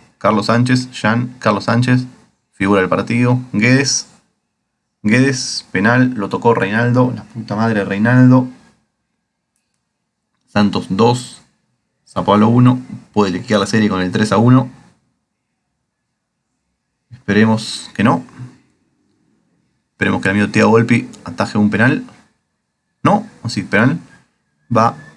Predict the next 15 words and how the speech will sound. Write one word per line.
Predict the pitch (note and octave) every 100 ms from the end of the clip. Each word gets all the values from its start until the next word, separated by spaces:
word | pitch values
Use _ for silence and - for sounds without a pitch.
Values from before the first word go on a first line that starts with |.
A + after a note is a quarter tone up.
| _
el | - A2+
once, | C3 B2+ B2+
que | A2
no | F#2+
sé | G#2
quién | G2
es |
el | G2
once. | A#2 A#2 D3 D#3 F3 - - -
Jorge, | - C#3 C3+ - D3 D3+ D#3 E2+ E2+
gol. | G2+ A#2 A#2 G#2 G#2 - - _ - - - - - _
Gol | G2+ G2+ A2
de | G2+
amigo | G2 G#2
Jorge. | G2 A#2 A2+ - A2+ A2+